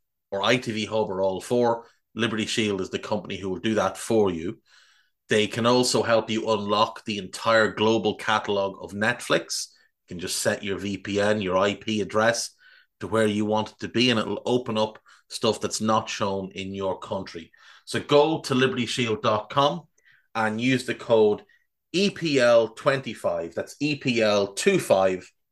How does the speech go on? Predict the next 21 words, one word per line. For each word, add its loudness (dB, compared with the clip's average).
to -2
get 2
twenty-five 0
percent -6
off 0
at 4
checkout. 4
We're 6
also 2
brought 4
to -6
you -6
by -2
Home -2
of -8
Hopcroft, 2
a 2
giftware 4
and 2
homeware 2
company -2